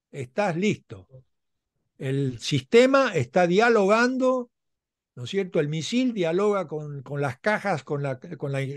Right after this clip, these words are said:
ca-, la central inercial, con el radar, con la, con todo. Y el piloto puede de arriba, digamos, a su vez también comandar y hacer llegar las órdenes al misil.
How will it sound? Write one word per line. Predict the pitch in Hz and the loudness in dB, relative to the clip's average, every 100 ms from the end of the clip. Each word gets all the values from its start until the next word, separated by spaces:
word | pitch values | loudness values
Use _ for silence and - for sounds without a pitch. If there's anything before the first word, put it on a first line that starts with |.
| 123 | -4
ca-, | 165 160 | -2 -2
la | 170 135 | -6 -8
central | - 143 165 175 | -6 -2 0 0
inercial, | 156 147 127 214 226 220 202 | -2 -4 0 2 4 2 -2
con | 151 143 | -6 -6
el | 131 | -6
radar, | 131 151 214 220 214 - - - 120 | -4 0 2 2 0 -8 -20 -20 -18
con | - 127 131 | -10 -6 -2
la, | 131 131 131 | -2 -2 -4
con | 131 143 147 | -6 -8 -2
todo. | 147 120 113 | 0 2 0
Y | |
el | 120 123 | 0 0
piloto | 139 156 180 202 175 | 0 2 2 0 0
puede | 151 160 185 | -2 0 0
de | 170 139 | 0 0
arriba, | 139 143 165 214 226 | -2 -2 -2 -2 -4
digamos, | 127 117 127 175 170 _ _ _ | -6 -6 -4 -6 -8 _ _ _
a | 110 | -14
su | 107 117 | -8 -2
vez | 151 170 - | 0 -2 -8
también | 110 113 123 139 | -10 -6 -4 -6
comandar | 127 123 127 143 190 | -6 -4 0 2 2
y | 196 | 0
hacer | 113 131 120 | -2 -4 -4
llegar | 117 117 117 | -4 -4 -6
las | 113 123 | -6 -6
órdenes | 117 123 131 127 - | -4 -4 -4 -8 -12
al | 101 95 | -14 -12
misil. | 98 - 87 | -14 -14 -16